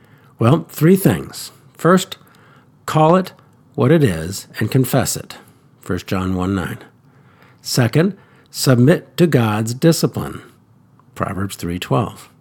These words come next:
And third, stop trying to rely on self-help and cry out to God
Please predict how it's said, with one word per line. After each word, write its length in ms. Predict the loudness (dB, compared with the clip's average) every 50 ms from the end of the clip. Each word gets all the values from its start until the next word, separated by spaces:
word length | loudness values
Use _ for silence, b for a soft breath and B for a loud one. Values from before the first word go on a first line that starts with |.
| _ _ b b b b b b b b b b b b b b b b
And 220 | 0 2 2 2
third, 560 | 0 0 2 4 4 4 2 0 -4 -6 -8 -10 b b b b b b
stop 640 | b -12 -10 -6 -2 0 2 2 2 0 -2 -8 -8
trying 380 | -2 0 0 2 2 0 0
to 100 | 0 0
rely 540 | 2 2 2 2 2 0 0 0 -2 -4 -4 -2
on 220 | -2 -2 -2 -2
self-help 1000 | -2 -4 -4 0 0 0 0 0 -2 -6 -12 -8 -2 0 0 0 0 -2 -8 -16 -20 b b b b b b b b b b b b b b -10
and 200 | -8 -8 -6 -6
cry 400 | -6 -2 0 2 2 2 2 2
out 260 | 2 2 0 -2 -2
to 80 | -2 0
God 540 | 2 2 2 4 2 2 0 -2 -6 -8